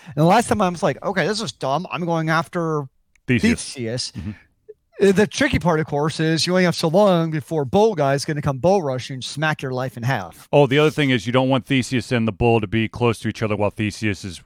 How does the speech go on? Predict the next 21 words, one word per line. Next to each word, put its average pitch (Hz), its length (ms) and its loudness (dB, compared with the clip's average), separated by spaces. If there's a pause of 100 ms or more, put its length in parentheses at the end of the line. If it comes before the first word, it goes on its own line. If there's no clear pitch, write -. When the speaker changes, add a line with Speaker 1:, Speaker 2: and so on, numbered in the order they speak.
(180)
Speaker 2:
uh, 95 220 -2
warming 107 280 2
up 101 160 0
because - 240 -6
he 117 140 -4
will 117 140 0
throw 123 400 4
Theseus 107 500 -4
at 95 120 -4
you. 73 140 -14 (1160)
Speaker 1:
I 180 80 -2
don't 381 120 2
Speaker 2:
Just 370 100 -2
Speaker 1:
think 349 80 -2
that's 277 100 -4
Speaker 2:
warning. 262 140 -2
Speaker 1:
actually 220 120 -4
happened 214 220 -2
to 113 60 -10
me 113 80 -8
yet. 113 200 -8